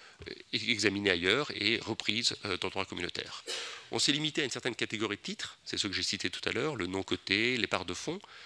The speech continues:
parce que pour les autres catégories de titres, c'est le droit communautaire qui encadre. Hein. Donc pour une action cotée, pour une obligation cotée, euh, le droit communautaire impose de passer par un tiers de confiance qui est un dépositaire central.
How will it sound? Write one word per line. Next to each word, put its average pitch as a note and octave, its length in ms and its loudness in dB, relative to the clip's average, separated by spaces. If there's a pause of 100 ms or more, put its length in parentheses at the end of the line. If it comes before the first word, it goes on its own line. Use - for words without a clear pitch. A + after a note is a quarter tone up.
(140)
parce - 240 4
que - 80 0
pour A#2 320 -2
les A2 160 0
autres F#3+ 100 -4
catégories A#2+ 380 -2
de - 60 -16
titres, - 380 -8 (440)
c'est - 160 6
le D3 100 4
droit C3 160 2
communautaire B2 400 0
qui - 80 -2
encadre. - 400 -6 (300)
Hein. - 100 -12 (300)
Donc F#2+ 220 -8
pour F#2+ 180 -6
une G2 80 -4
action G2 240 -2
cotée, G#2 480 0
pour F#2+ 180 -10
une F#2+ 100 -6
obligation G2 380 -4
cotée, A#2+ 400 -4 (360)
euh, F#2 280 4 (140)
le G#2+ 220 -6
droit A#2+ 200 -2
communautaire A2 680 2 (200)
impose C3 560 0
de G#2+ 80 -4
passer F#2+ 240 -2
par F2+ 100 -4
un F2 80 -4
tiers G#2 180 -4
de F#2 100 -6
confiance F#2+ 520 -4
qui F#2+ 200 -2
est - 100 -6
un F2+ 80 -8
dépositaire - 420 -6
central. - 300 -6